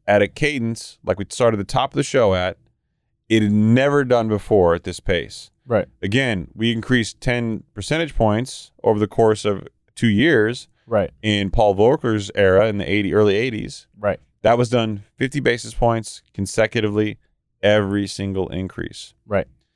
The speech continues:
Speaker 1: We've talked about in previous shows, this was more of a bell curve approach, an approach that has not been taken in history.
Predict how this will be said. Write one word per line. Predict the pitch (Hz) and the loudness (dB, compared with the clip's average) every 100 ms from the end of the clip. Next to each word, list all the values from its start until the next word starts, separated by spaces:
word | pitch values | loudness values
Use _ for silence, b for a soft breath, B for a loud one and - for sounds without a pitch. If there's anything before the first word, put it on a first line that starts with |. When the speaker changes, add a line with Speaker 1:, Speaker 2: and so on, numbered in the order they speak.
| _ _ _ _ | _ _ _ _
Speaker 1:
We've | 113 107 | 0 2
talked | 135 131 | 0 2
about | 120 | 2
in | 104 | 2
previous | 143 151 120 | 0 0 0
shows, | - 110 110 | 2 2 2
this | 123 - | 0 -4
was | 113 | 0
more | 113 | 2
of | 101 | 2
a | |
bell | 90 120 165 | 2 2 2
curve | 165 113 | 2 0
approach, | 98 - 90 67 - | 0 2 0 0 -6
an | 101 | -4
approach | 139 135 120 | 0 0 0
that | 107 | -4
has | - 135 160 160 | -4 -4 -2 -2
not | 156 156 - | -2 -2 -2
been | 139 135 | -2 -2
taken | 143 135 127 | -2 -4 -6
in | 117 | -6
history. | 120 120 - - | -4 -6 -10 -12